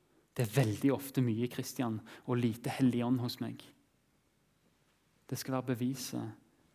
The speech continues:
på at jeg er frelst. At det begynner å skje forandringer i meg. Folkens, dette er frelse. Begge disse to tingene er frelse.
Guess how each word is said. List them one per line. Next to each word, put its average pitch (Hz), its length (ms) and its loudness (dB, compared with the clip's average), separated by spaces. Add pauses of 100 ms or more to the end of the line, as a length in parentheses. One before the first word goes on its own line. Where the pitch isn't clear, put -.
på 110 80 -10
at 107 100 -12
jeg 117 140 -6
er 113 60 -10
frelst. - 640 -14 (1120)
At - 140 -6
det 131 100 2
begynner 135 240 6
å 135 60 2
skje 123 240 2 (100)
forandringer 123 640 0
i 120 140 -4
meg. 135 240 -10 (1900)
Folkens, 127 460 -2 (920)
dette 135 300 0
er - 20 -4
frelse. - 480 -6 (360)
Begge 135 360 4
disse 120 280 -2
to 120 120 -8
tingene 113 380 -2
er - 20 -12
frelse. 113 440 -8